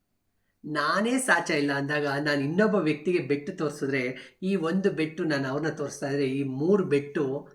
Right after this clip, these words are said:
ನನ್ನನ್ನು ತೋರಿಸ್ತಾ ಇರುತ್ತೆ. ನೀನ್ ನೋಡ್ಕೊ, ನೀನ್ ಸಾಚಾ ಇದೆಯಾ ಅಂತ ಅಲ್ವಾ?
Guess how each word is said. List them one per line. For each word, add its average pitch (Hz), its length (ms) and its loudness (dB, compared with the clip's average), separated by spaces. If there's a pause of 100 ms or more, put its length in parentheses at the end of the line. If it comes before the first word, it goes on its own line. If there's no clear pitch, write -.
(640)
ನನ್ನನ್ನು 147 440 -4
ತೋರಿಸ್ತಾ 147 420 -8
ಇರುತ್ತೆ. - 440 -14 (180)
ನೀನ್ 175 420 0
ನೋಡ್ಕೊ, 160 720 -4
ನೀನ್ 185 200 -2
ಸಾಚಾ 139 320 -4
ಇದೆಯಾ 123 300 -6
ಅಂತ 113 200 -16 (1120)
ಅಲ್ವಾ? 117 640 -10